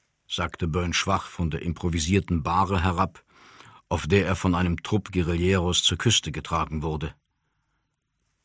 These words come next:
„Die war es, die jene teuflische Maschine hochdrehte und sie in dieser Nacht auch wieder herabließ“,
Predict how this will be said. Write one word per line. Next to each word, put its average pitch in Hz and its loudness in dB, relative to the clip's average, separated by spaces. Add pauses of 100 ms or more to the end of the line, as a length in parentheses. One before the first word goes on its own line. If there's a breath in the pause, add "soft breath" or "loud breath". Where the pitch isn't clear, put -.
(520)
„Die 95 2
war 120 6
es, - 2
die 123 -2
jene 127 4
teuflische 127 4
Maschine 131 4
hochdrehte 135 2
und 120 2
sie 123 2
in 123 4
dieser 123 4
Nacht 123 6
auch 117 -4
wieder 135 2
herabließ“, 143 -2